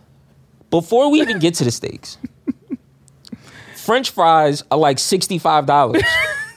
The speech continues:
Speaker 1: No bullshit.
Speaker 2: I would expect that from him,
Speaker 1: If
Speaker 2: though.
Speaker 1: the French fries are sixty-five dollars, bro, how much?
Speaker 2: <laughs> Is a steak.
Speaker 1: How much do, bro, there's a, there, like, you, steak be, like,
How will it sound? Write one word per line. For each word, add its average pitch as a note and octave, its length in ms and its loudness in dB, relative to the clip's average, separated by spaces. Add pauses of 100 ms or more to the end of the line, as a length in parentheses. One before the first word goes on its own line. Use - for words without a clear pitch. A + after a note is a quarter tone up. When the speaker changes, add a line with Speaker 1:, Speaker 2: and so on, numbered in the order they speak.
(440)
Speaker 1:
No E3 320 2
bullshit. F3 680 2 (960)
Speaker 2:
I A#3 120 2
would F#4 180 2
expect G#4+ 320 0
that G4 160 2
from D4+ 180 0
him, C4+ 80 2
Speaker 1:
If G3 100 2
Speaker 2:
though. E3+ 280 2
Speaker 1:
the F#3+ 60 -6
French A3+ 400 0
fries A#3 280 2
are B3+ 120 2
sixty-five A#3 680 0
dollars, A3+ 400 4
bro, A3+ 380 4 (180)
how - 380 0
much? F3+ 440 0
Speaker 2:
<laughs> - 160 0
Is C4 280 2
a A3+ 100 4
steak. A3 460 0
Speaker 1:
How B3 200 -2
much E3+ 400 0
do, E3 140 0
bro, C3+ 400 0
there's E3+ 400 2
a, E3+ 80 -4
there, A3 400 2 (160)
like, C3 340 0
you, C#3+ 100 -8 (840)
steak - 460 0
be, A#3 100 -4
like, F#3+ 300 2